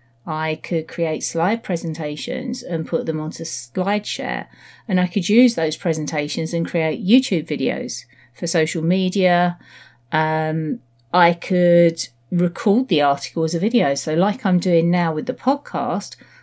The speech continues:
I could actually do the same thing, but to a camera. I could design an infographic which summarised the key points of the blog post. So there's all sorts of things you can do to make your content, to make your ideas and your research go further.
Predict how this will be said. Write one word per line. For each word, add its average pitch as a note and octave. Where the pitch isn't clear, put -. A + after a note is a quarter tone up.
I A3
could A#3
actually G#3
do F3+
the F3
same F3+
thing, E3
but E3+
to F3
a E3+
camera. G#3
I F3
could E3+
design F3+
an E3
infographic -
which D#3+
summarised E3+
the E3+
key F3+
points A#3
of D#3+
the D3+
blog D3
post. -
So -
there's A#3+
all C#4
sorts A3
of G3
things G3
you F#3+
can F3+
do F#3
to E3+
make F3
your F3
content, E3+
to F3
make F3+
your A3
ideas E3+
and E3
your D#3
research E3
go D3
further. C#3+